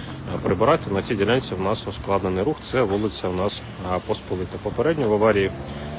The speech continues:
обійшлося без постраждалих, водій живий та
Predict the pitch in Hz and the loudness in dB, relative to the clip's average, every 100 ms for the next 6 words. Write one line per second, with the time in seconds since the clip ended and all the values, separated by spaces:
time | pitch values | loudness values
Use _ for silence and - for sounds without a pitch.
0 | - 95 110 - 104 98 98 95 - 101 | -4 2 2 4 2 4 0 -4 0 0
1 | 98 - - - 107 170 180 151 - - | 2 -2 -2 -2 0 4 4 2 -2 -10
2 | - - - - - - - - - - | -10 -10 -10 -12 -12 -12 -10 -8 -8 -4
3 | 98 95 104 92 107 165 - 110 | -2 2 2 2 2 2 2 2